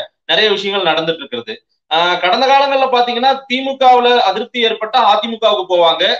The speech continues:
அதிமுகவுல அதிருப்தி ஏற்பட்டா திமுகவுக்கு வருவாங்க. ஆனா இன்னைக்கு பாஜக, ஆஹ், ஒரு பலம் பொருந்திய கட்சியாக, பலமான கட்சியாக உருவெடுத்து வருகிறதா தமிழ்நாட்டில்? திமுகவிலிருந்து பாஜகவுக்கு இப்ப போறதை எப்படி பாக்குறீங்க? சமீபத்துல இப்ப ஒரு சிட்டிங் எம் எல் ஏ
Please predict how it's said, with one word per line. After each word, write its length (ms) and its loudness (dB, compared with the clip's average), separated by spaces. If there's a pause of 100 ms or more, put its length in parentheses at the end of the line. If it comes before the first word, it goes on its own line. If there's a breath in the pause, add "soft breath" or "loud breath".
(120)
அதிமுகவுல 680 0
அதிருப்தி 280 -8
ஏற்பட்டா 380 -4
திமுகவுக்கு 580 -4
வருவாங்க. 300 -4 (460)
ஆனா 120 -2
இன்னைக்கு 340 -2
பாஜக, 520 2 (360)
ஆஹ், 180 -4
ஒரு 160 0 (180)
பலம் 260 0
பொருந்திய 320 0
கட்சியாக, 640 -2
பலமான 440 0
கட்சியாக 500 -2
உருவெடுத்து 400 -2
வருகிறதா 400 0 (120)
தமிழ்நாட்டில்? 580 -10 (500)
திமுகவிலிருந்து 840 2
பாஜகவுக்கு 760 0
இப்ப 180 -6
போறதை 280 0
எப்படி 240 -6
பாக்குறீங்க? 440 -4 (480)
சமீபத்துல 440 2
இப்ப 120 2
ஒரு 100 -2
சிட்டிங் 360 -4
எம் 160 0
எல் 140 2
ஏ 60 2